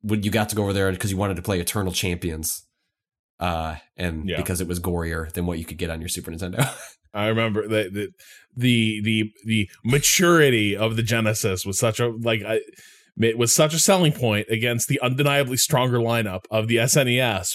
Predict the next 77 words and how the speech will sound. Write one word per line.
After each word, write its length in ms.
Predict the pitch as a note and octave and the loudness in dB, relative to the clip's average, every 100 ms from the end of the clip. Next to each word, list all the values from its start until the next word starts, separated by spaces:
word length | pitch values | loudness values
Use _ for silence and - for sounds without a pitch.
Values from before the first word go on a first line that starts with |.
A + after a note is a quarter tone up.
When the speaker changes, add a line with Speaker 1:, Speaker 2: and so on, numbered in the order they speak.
| - | -2
Speaker 2:
but 280 | G#2+ F#2 F#2+ | -2 0 -4
you 80 | G2 | -4
just 180 | G2+ | -4
be 120 | A2+ G#2+ | 0 0
like, 180 | G2 | 0
"Man, 160 | F2 F2 | -4 -6
I 60 | E2+ | -6
wish 160 | - | -8
I 60 | F#2 | -8
had 120 | E2+ | -8
that." 300 | F2 F2+ E2 | -8 -8 -8
Speaker 1:
Vector 380 | B2 G3 A3 A#3+ | -2 0 2 2
Man, 300 | F3+ E3 D3+ | 2 2 2
bro, 420 | D3 D#3+ G3 G#3 | 4 6 6 4
it's 160 | D#3 C#3 | 2 -2
great. 440 | - C#3+ F#3 G#3 | -6 0 2 4
I 60 | C#3+ | 4
love 260 | D#3 F#3 C#3+ | 4 4 4
Vector 260 | A#2+ G#2+ | 0 -2
Man. 380 | F#2+ F#2 E2 F2 - _ - | -4 -4 -4 -10 -16 _ -6
Vector 220 | A2+ F#2+ | -4 -4
Man 100 | D#2 | -4
was 100 | D2+ | -6
fine, 360 | - - - - - - | -8 -12 -14 -14 -20 -12
but 180 | D#2+ - - - _ _ _ _ _ _ _ - | -12 -12 -18 -20 _ _ _ _ _ _ _ 2
Speaker 2:
All 60 | F3 | 2
right, 180 | C#3 | 4
so, 340 | - E3+ D3+ C#3+ | 2 6 6 8
uh, 360 | C#3 C#3 C#3 C3+ _ C3+ | 8 6 6 2 _ -2
thank 220 | F3+ G3 | 0 2
you 60 | F#3+ | 2
for 40 | |
that 100 | C3 | 2
question, 340 | - D#3 - B2+ | 4 2 2 0
Jay. 280 | A#2+ E3 E3+ | 2 4 4
Remember, 260 | C#3 C#3 | 2 2
you 140 | C3 B2 | 2 2
can 240 | B2+ A#2+ | 0 -2
send 320 | A#2 C#3 C3+ | -2 0 2
in 160 | C3 B2+ | 2 2
all 200 | C#3+ G#3+ | 4 6
your 120 | F3+ | 4
questions 600 | B2 B2 A#2 C#3+ C#3+ D3+ | 4 0 0 -2 -2 -4
to 220 | - A2 G#2 | -2 -2 0
gaming 300 | A#2 B2 G#2 | 2 2 0
advice 320 | G2 G2 - | 0 -2 0
dot 220 | G#2 G2 | -4 -2
com 260 | G#2+ G#2+ G#2 | -2 0 0
with 140 | F#2 | -2
the 160 | F2+ E2+ | -6 -4
subject 360 | G2+ F#2 F2+ | -6 -6 -6
line 180 | F#2+ F2 | -6 -6
questions. 440 | - G#2 - A2+ | -2 -4 -2 -4
That 160 | A2 B2 | 0 2
is 60 | A2 | 0
a 80 | G2 | 0
wrap 360 | F2+ G#2+ A2+ | 0 0 -2
on 160 | G#2 G2 | -4 -10
today's 300 | G2 G#2 G2 | -4 -4 -4
episode 320 | G#2 - A2 | -6 -6 -6
of 40 | F2 | -4
Waypoint 340 | F#2 - F2 | -6 -6 -6
Radio. 300 | F#2+ A2+ A2 | 0 2 2
If 100 | F2+ | 0
you 80 | G#2 | -2
want 180 | A2+ G2 | -2 0
more 140 | G#2 | 0
from 160 | G2 F#2+ | 0 -2
Waypoint, 380 | G2+ G#2+ G#2+ F2+ | -2 -2 -4 -4
you 80 | F#2+ | -4
can 80 | |
follow 280 | A#2 A#2+ A#2+ | 0 2 2
us 100 | G#2 | 0
on 140 | G2+ G2 | -4 -2
Twitter 300 | C#3 A#2+ G2 | 0 0 0
at 220 | G2+ G2 | -2 0
Waypoint, 440 | A2+ A2+ A2 F#2+ | 0 0 -4 -4